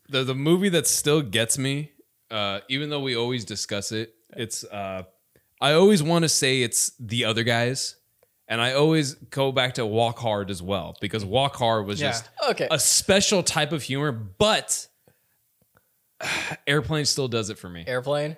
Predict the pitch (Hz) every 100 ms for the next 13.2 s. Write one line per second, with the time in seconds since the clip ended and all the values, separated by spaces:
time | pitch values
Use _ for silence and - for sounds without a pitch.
0 | - 120 113 107 87 85 151 156 143 123
1 | 113 - 120 113 151 156 160 170 175 170
2 | 190 165 196 196 180 180 143 127 190 262
3 | 247 - 233 180 156 147 143 151 - -
4 | 175 156 160 143 131 101 92 - _ _
5 | - 123 123 151 214 208 208 202 196 -
6 | 170 139 131 131 135 - 135 123 160 127
7 | 127 185 - 127 131 - 101 90 90 113
8 | 113 - 139 143 123 120 113 - 95 90
9 | 135 151 131 147 185 160 147 - 110 98
10 | 101 _ _ _ _ - - _ - 135
11 | 123 120 110 101 101 - _ - 110 131
12 | 117 120 110 110 - 131 135 - 104 101
13 | 101